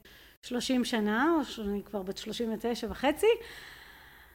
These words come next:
אז, אה, אז היינו קונים לחם, ומשפחה קטנה הייתה קונה חצי כיכר, ומשפחה גדולה כיכר שלמה. למה? כי תוך יום, יומיים גג, הלחם היה מעלה עובש. כי יש בו חיידקים,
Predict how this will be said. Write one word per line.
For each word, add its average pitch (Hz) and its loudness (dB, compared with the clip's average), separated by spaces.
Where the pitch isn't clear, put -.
אז, 240 8
אה, 262 6
אז 262 6
היינו 311 8
קונים 302 8
לחם, 233 4
ומשפחה 262 2
קטנה 302 2
הייתה 262 2
קונה 233 0
חצי 226 -2
כיכר, 254 0
ומשפחה 302 4
גדולה 320 4
כיכר 302 2
שלמה. 277 2
למה? 220 6
כי 359 -2
תוך 370 0
יום, 254 6
יומיים 254 6
גג, 202 -2
הלחם 302 2
היה 370 8
מעלה 339 6
עובש. 269 2
כי 302 4
יש 320 6
בו 302 0
חיידקים, 247 4